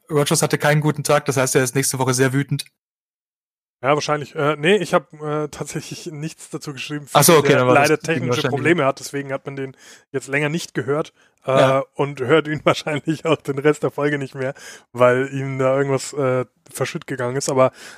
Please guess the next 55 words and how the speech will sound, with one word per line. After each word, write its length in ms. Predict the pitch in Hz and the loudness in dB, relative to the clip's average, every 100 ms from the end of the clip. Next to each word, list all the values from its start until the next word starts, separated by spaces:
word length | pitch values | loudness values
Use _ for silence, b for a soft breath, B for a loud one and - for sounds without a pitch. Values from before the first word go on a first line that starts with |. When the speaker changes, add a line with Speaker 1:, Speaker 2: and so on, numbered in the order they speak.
| - | 0
Speaker 2:
äh, 200 | 131 131 | 4 6
das 140 | 123 | 4
muss 160 | 160 170 | 0 0
viel 200 | 190 190 | -2 -4
geschrieben 360 | 165 - 160 156 | -8 -4 -4 -2
haben 160 | 156 | -6
und 140 | 147 139 | -6 2
ja, 220 | 143 185 _ | 2 2 _
Speaker 1:
Ja. 200 | 156 143 | 2 2
Speaker 2:
natürlich. 420 | 139 151 180 - - | 2 -6 -8 -10 -2
Speaker 1:
Ja, 380 | 175 220 - 202 - - 170 - - | 4 4 2 -12 -20 -20 -20 -4 0
der 100 | 160 | 4
wird 140 | 170 | 6
sauer, 280 | 160 196 214 | 6 8 6
der 140 | 170 | 6
ist 140 | 175 190 | 4 4
jetzt 120 | 160 | 4
sauer 280 | 156 202 208 | 4 6 4
und 280 | 175 165 139 151 | 2 -2 -10 0
wirft 220 | 170 170 | 0 2
im 60 | 165 | 0
nächsten 400 | 160 - 170 165 | 0 0 -2 -4
Spiel 240 | - 156 | -2 -2
fünfhundert 360 | 165 160 160 143 | 0 -2 0 4
Yards 220 | 147 156 | 4 4
oder 140 | 165 | 0
so. 260 | 160 165 170 - - | 2 2 0 -6 -4
Ähm, 460 | 139 143 143 139 _ _ _ _ _ _ _ _ _ - | -2 -2 -6 -10 _ _ _ _ _ _ _ _ _ -4
bin 100 | 151 | 0
ich 40 | |
Speaker 2:
Für 40 | 151 | 4
Speaker 1:
mal 80 | 147 | 4
Speaker 2:
das 100 | 143 | 4
Speaker 1:
gespannt. 400 | 131 135 - 254 | 2 2 -4 -14
Speaker 2:
es 40 | 151 | -16
nicht 260 | 147 151 - | -12 -12 -14
gegen 160 | 151 | -12
die 80 | 151 | -10
Rams 340 | 156 175 180 | -8 -8 -10
oder 140 | 147 123 | -10 -12
so 160 | 127 | -18
ist. 240 | 123 - - - - | -20 -16 -10 -8 -8
Speaker 1:
Aber 240 | - 147 143 | 0 4 6
hey, 320 | 147 160 156 _ _ | 6 2 0 _ _
vier 320 | - - 156 147 | -8 2 4 4
eins 240 | 156 160 | 2 0
ist 100 | 147 | 0
immer 200 | 160 156 | 0 2
noch 160 | 147 - | 0 -2
gut. 420 | 175 180 - - _ | -4 -4 -4 -12 _
Ein 240 | - 151 156 | -6 -2 2
Loss 240 | 156 160 | 2 2
ist 100 | - | 0
kein 160 | 139 127 | -2 2
Beinbruch. 500 | 151 165 165 156 | 2 4 2 0